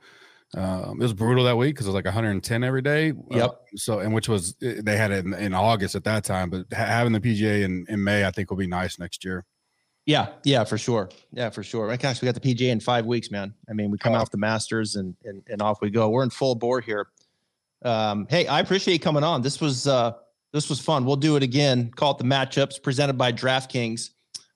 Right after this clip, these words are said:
Speaker 2: Uh, go check out the Sportsbook app. It's starting to spread. These, these states are gonna start coming on board, and you're gonna be able to bet, uh, win tickets as well. But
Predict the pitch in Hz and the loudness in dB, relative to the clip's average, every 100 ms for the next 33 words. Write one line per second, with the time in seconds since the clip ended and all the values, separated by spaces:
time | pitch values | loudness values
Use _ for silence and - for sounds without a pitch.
0 | - 120 117 156 208 185 185 - 165 160 | -2 0 2 0 2 2 0 -2 0 -2
1 | - 139 127 - 123 123 127 - _ - | 0 0 0 -4 0 0 -2 -10 _ -12
2 | 127 - 170 147 151 - 156 147 151 - | -10 0 2 2 0 2 2 2 0 -2
3 | - 156 - 156 156 160 156 143 - 156 | -4 -4 0 0 2 0 0 0 0 -2
4 | - 151 156 147 147 131 131 127 117 - | 0 0 2 4 4 4 4 2 0 -10
5 | _ _ _ _ _ _ - 113 117 117 | _ _ _ _ _ _ -8 -4 0 2
6 | 113 127 131 127 127 127 - - _ 123 | 4 4 4 2 2 2 0 -14 _ -2
7 | 117 113 123 131 123 135 123 113 117 104 | -2 -2 2 2 2 2 2 0 0 2
8 | 127 123 110 110 | 2 2 2 -2